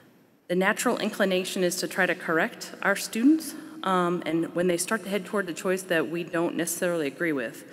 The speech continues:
Um, and while this is understandable, the end result may be that the student does not learn how to make decisions independently, or they begin to hide their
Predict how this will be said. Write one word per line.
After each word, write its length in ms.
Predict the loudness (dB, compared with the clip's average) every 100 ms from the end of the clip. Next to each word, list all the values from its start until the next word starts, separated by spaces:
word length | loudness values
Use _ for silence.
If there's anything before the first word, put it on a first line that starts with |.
| -18 -18 -6 0
Um, 320 | 2 2 2
and 180 | 2 4
while 140 | 4
this 180 | 2 0
is 120 | -2
understandable, 800 | -2 -2 -2 0 0 0 -2 -2 -8 -10
the 120 | -2
end 120 | 0 0
result 280 | 0 0
may 100 | 2
be 160 | 2 0
that 140 | -2
the 80 | -4
student 340 | -4 -2 -2 -2
does 140 | 0
not 240 | 2 2
learn 180 | 2 0
how 120 | 0
to 60 | 0
make 200 | 0 -2
decisions 400 | -6 -4 -2 0
independently, 800 | 2 2 0 -2 0 -2 -2 -4 -10 -2
or 420 | 2 2 0 -4 -12 -18 -20 -20 -4
they 140 | -2
begin 260 | 0 0 0
to 60 |
hide 380 | 0 2 2 2
their 280 | 0 0